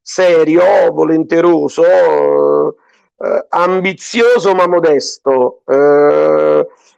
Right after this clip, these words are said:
quindi è un buon mix che lo ha portato pian pianino a fare delle ottime performance, eh, in Serie B.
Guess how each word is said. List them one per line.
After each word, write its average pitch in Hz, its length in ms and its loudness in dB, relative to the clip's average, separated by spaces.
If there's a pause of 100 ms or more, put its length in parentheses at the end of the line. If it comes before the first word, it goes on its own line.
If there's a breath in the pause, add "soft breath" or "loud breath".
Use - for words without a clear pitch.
(120 soft breath)
quindi 180 720 0
è 160 300 0
un 175 180 0
buon 196 380 0 (140)
mix 160 680 -4
che 156 420 0
lo 156 200 0
ha 156 60 -2
portato 170 600 -2
pian 151 240 -2
pianino 165 540 0
a 139 60 -4
fare 160 320 -2
delle 147 240 -2
ottime 147 640 -2 (480 soft breath)
performance, 147 920 -2
eh, 147 40 2
in 143 1800 -2
Serie 170 360 -2
B. 240 320 -12